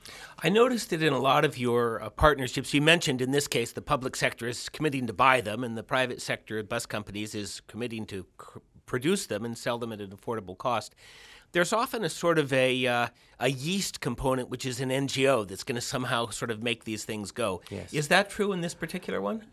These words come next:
Speaker 2: It is true in all our partnerships. They play a critical role. Uh, in this case, the I C C T, the International Clean, uh, Clean, um, Low Carbon Transport Institution, is really helping this.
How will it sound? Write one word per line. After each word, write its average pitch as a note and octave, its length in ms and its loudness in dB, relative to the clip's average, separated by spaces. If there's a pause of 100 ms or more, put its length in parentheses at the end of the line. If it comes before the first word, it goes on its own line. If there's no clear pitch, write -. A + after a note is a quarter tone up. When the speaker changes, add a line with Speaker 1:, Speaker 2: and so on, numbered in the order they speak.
(280)
Speaker 2:
It D#3+ 160 4
is C#3+ 100 4
true C#3+ 220 6
in A#2 100 4
all A#2 160 2
our G2+ 140 2
partnerships. G2 640 -2
They G#2 140 0
play G2+ 240 0
a F#2+ 40 -4
critical G#2 460 -4
role. G2 340 -2 (440)
Uh, G#2+ 200 4
in A#2 120 2
this C3+ 180 2
case, A#2 400 2
the A2 320 0
I B2 140 2
C A#2 240 -2
C A2 260 -2
T, C3 380 -2
the A2+ 180 0
International G#2+ 540 -2
Clean, G#2+ 340 -6 (460)
uh, F#2+ 220 0
Clean, A#2 500 -2
um, G#2 160 -6
Low A2 200 -2
Carbon G#2+ 400 0
Transport B2+ 800 0 (200)
Institution, A2+ 800 -2
is G#2 200 -8
really A2 240 0
helping A#2+ 460 0
this. A2 340 -4